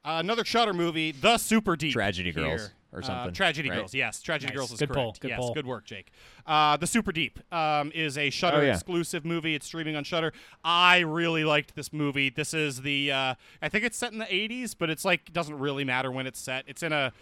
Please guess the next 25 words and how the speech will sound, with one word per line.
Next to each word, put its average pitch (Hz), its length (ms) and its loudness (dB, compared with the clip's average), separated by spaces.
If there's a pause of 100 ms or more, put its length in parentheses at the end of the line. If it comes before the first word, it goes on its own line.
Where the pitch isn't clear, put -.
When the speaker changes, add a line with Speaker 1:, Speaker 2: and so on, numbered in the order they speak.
(340)
Speaker 1:
Russian 147 760 0
science 139 500 -4
facility 139 680 -2
that's, 131 200 -4
like, 143 160 -2 (260)
you 143 180 -4
know, 131 180 -2
a 127 40 -4
half 135 220 0
Speaker 2:
Well, 147 160 -4
Speaker 1:
mile 143 40 2
Speaker 2:
isn't 139 120 2
it - 60 0
Speaker 1:
below 139 260 4
Speaker 2:
supposed 139 80 0
Speaker 1:
the - 60 -4
Speaker 2:
to 139 120 2
be 123 60 0
the 104 60 4
Speaker 1:
surface 92 200 4
of - 60 -2
the 127 60 2
Speaker 2:
actual 117 100 4
Speaker 1:
Earth. 107 60 2
Speaker 2:
one? 110 260 -2